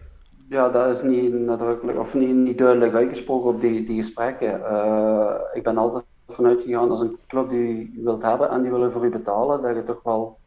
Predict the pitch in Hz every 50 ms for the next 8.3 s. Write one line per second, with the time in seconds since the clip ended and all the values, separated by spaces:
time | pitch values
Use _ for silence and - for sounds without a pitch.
0 | _ - - _ _ _ _ _ _ _ _ _ _ - 110 113 107 104 101 104
1 | 113 - - - _ _ _ _ _ _ _ _ _ _ _ _ _ _ _ _
2 | _ _ - 143 131 - - - 143 - - 139 123 117 - - - 135 123 120
3 | 120 - - - 139 151 156 - - 156 147 143 143 139 135 139 147 - - 127
4 | 123 120 123 120 120 113 110 113 - 139 139 139 - - - - 110 107 104 101
5 | 101 107 104 - - 110 113 117 113 110 110 110 - 113 110 107 107 - - _
6 | _ _ - - - - - _ _ _ _ _ _ - 147 139 - - 107 110
7 | 117 143 151 165 160 - - 139 135 139 139 143 - 139 143 131 135 131 131 -
8 | - - - - -